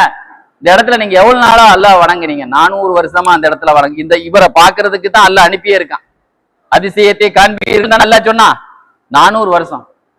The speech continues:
சொல்லிட்டு அந்த மனிதர் சொன்னாரு, "எனக்கு ஒரு கேள்விப்பட்ட ஒரு செய்தி, இப்ராஹிம் நபின்னு ஒரு ஆள் இருக்காங்களாம், அவங்க அல்லாஹ்வுடைய நேசர் என்று அல்லாஹ் அவரை ஆக்கியிருக்கானாம். ஆண்டவன்ட்ட நான் துவா செய்யிட்டே இருக்கேன், ஆண்டவா, அந்த இறை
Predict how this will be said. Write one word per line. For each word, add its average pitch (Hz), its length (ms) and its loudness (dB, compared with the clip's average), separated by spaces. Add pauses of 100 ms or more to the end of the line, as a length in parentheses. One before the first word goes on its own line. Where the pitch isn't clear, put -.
(420)
சொல்லிட்டு 202 300 0
அந்த 185 100 -2
மனிதர் 190 360 -4
சொன்னாரு, 185 360 0 (1040)
"எனக்கு 175 280 0
ஒரு 170 140 -2
கேள்விப்பட்ட 214 560 0
ஒரு 185 220 -2
செய்தி, 185 280 0 (160)
இப்ராஹிம் 233 440 2
நபின்னு 220 280 -4
ஒரு 180 140 4
ஆள் 196 140 2
இருக்காங்களாம், 156 520 0 (680)
அவங்க 185 300 2
அல்லாஹ்வுடைய 214 540 2
நேசர் 208 380 0
என்று 196 260 0
அல்லாஹ் 185 220 2
அவரை 185 240 4
ஆக்கியிருக்கானாம். 165 600 -2 (680)
ஆண்டவன்ட்ட - 600 -2
நான் 170 160 -2
துவா 220 140 2 (120)
செய்யிட்டே 208 300 -4
இருக்கேன், 175 240 -4
ஆண்டவா, 208 360 2
அந்த 185 120 -6 (100)
இறை 214 160 -2